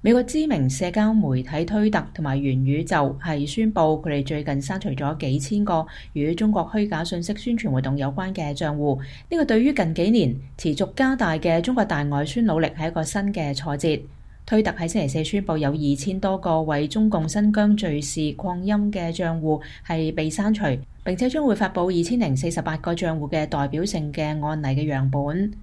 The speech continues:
推特仲話佢哋仲刪除咗與張裕文化相關嘅一百一十二個賬戶。張裕文化係新疆地方政府支持嘅一家私營企業。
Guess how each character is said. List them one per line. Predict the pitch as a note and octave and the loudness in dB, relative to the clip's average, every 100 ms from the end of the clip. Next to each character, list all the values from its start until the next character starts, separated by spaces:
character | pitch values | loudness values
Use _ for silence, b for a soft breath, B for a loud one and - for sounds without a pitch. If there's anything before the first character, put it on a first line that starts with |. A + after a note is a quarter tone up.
| - - | -16 -4
推 | G#3 | -2
特 | D#3 | -2
仲 | - D#3 | -4 -2
話 | D3+ D3+ | -2 -2
佢 | E3 | -2
哋 | D#3+ | -2
仲 | D3+ D#3 | -2 -4
刪 | D#3+ G#3+ | -2 0
除 | G#3+ | 0
咗 | C#3+ D3 F3+ | 0 -2 0
與 | E3+ E3 | 0 -2
張 | - A3 | -2 0
裕 | G#3+ D#3 | 2 0
文 | C#3 B2+ | -2 -4
化 | D#3+ D#3+ | -6 -4
相 | G#3 G3+ | -4 -2
關 | G3+ G3+ | -2 -2
嘅 | D#3+ | -2
一 | - G#3+ | -2 -2
百 | E3+ - | -2 -4
一 | A3+ | -4
十 | A3 - | -4 -4
二 | D#3 D3 | -6 -4
個 | D#3 | -2
賬 | E3 D3+ D3+ | -2 -2 0
戶。 | D3+ C#3 C3+ B B - | 0 -2 -4 B B -2
張 | A3+ A3 G#3+ | 2 4 4
裕 | F3 D#3 | 2 2
文 | C3+ B2+ | 0 0
化 | D#3 D#3 | -2 -4
係 | D#3 | -4
新 | - F#3+ | -4 -4
疆 | G3+ G3+ | -2 -2
地 | D3+ - | -2 -2
方 | G3+ | -2
政 | F#3+ | -2
府 | C3+ E3+ | -2 -2
支 | F3 G3+ | -2 -2
持 | D#3+ C3+ | -2 -2
嘅 | D#3+ | -2
一 | |
家 | F#3 G3 | -2 -2
私 | G#3 A3+ | 0 0
營 | C#3+ | 0
企 | A#2+ D3 | -2 -4
業。 | D#3 E3 | 2 2